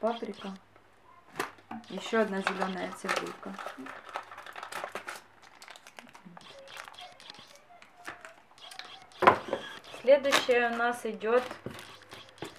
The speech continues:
Ну, давайте соки я покажу вам. Со-, соки тоже.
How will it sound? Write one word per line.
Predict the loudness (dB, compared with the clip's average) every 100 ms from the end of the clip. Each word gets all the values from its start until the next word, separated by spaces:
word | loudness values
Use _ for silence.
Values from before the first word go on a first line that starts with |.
| -16 -14 -10 -8 -8 -10 -4
Ну, | -2 2
давайте | 8 10 10 6
соки | 6 6 6 2
я | -2
покажу | -2 -2 -2 -2 -4
вам. | -4 -6 -10 -12 -14 -12 -12 -12 -2 8
Со-, | 8 8 0 4
соки | 4 4 -2
тоже. | 2 2 2 -2